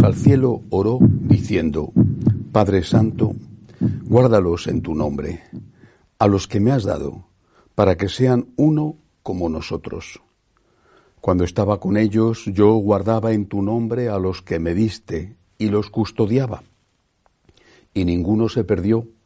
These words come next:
sino el hijo de la perdición, para que se cumpliera la Escritura. Ahora voy a ti, y digo esto en el mundo para que ellos mismos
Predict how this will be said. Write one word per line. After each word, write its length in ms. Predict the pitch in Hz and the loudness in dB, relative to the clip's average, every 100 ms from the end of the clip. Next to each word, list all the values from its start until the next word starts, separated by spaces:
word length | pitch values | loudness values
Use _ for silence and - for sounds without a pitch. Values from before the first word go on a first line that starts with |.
| _ _ - _ | _ _ -20 _
sino 300 | - 107 87 | -6 0 4
el 80 | 90 | 4
hijo 240 | 107 120 104 | 4 2 2
de 80 | |
la 140 | 95 92 | 2 2
perdición, 680 | 92 80 78 113 107 107 - _ _ _ _ | 0 -2 -4 -2 -2 -4 -10 _ _ _ _
para 200 | 95 90 | -4 -4
que 120 | 80 | -4
se 180 | - 82 | -8 -10
cumpliera 680 | 82 82 87 101 87 69 - | -8 -8 -6 -4 -4 -6 -6
la 160 | 87 76 | -4 -4
Escritura. 720 | - - 78 78 - 90 90 _ _ _ _ _ _ _ | -6 -10 -8 -8 -10 -10 -14 _ _ _ _ _ _ _
Ahora 340 | 98 98 107 104 | -2 0 0 0
voy 260 | 101 98 | 0 2
a 120 | 98 - | 0 0
ti, 380 | 107 85 78 _ _ _ _ _ _ _ | -4 -4 -10 _ _ _ _ _ _ _
y 100 | 104 | 0
digo 320 | 98 107 117 143 | 2 4 4 2
esto 400 | 131 - 143 - | 0 -2 -2 -2
en 140 | 98 | -2
el 100 | 98 | 0
mundo 420 | 95 147 156 147 | 2 2 2 2
para 280 | 131 101 95 | 4 2 2
que 80 | 143 | 2
ellos 260 | 151 135 113 | 2 0 0
mismos 600 | 160 147 151 143 - | 0 0 -2 -4 -8